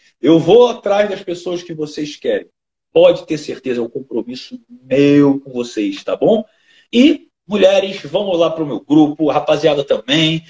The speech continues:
O e-book é fantástico, eu desafio vocês a não mudarem com esse book, mas o mais importante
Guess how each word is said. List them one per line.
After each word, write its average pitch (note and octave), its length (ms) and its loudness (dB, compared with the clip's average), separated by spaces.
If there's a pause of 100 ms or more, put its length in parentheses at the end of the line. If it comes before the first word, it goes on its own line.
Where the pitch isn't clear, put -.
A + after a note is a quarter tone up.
(300)
O G3 120 -4
e-book G3 520 0
é B3+ 160 6
fantástico, - 1700 -2
eu E3+ 60 2
desafio F3 680 0
vocês F3 360 0
a E3+ 60 4
não E3+ 100 -4
mudarem D3+ 600 0
com C#3+ 60 -6
esse C#3+ 180 -6
book, D3+ 280 -4 (260)
mas D#3 140 -2
o E3 60 -2
mais G3 240 2
importante F3 600 -2